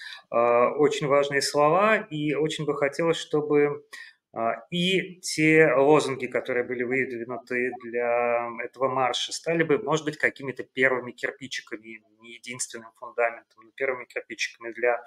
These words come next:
новой риторики. Э, и мне кажется, тем не менее, очень важным, что это именно, э, марш, э, поскольку действительно разговаривать мы можем, э,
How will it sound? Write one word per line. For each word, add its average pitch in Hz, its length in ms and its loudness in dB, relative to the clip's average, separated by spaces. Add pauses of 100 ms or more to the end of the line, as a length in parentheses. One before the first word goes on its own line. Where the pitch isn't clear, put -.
(460)
новой 147 280 6
риторики. 165 640 6
Э, 135 580 4
и 147 40 -2
мне 175 240 0
кажется, 165 800 2 (100)
тем 135 160 -6
не 139 60 -6
менее, 151 220 0
очень 127 260 -2
важным, 135 400 4
что 127 220 0
это 123 200 2
именно, 131 680 -2 (280)
э, 123 40 0
марш, 135 840 4 (400)
э, 120 260 6 (100)
поскольку 156 960 4 (120)
действительно 165 420 0
разговаривать 160 920 6
мы 170 520 -2
можем, 160 720 0 (340)
э, 113 40 -6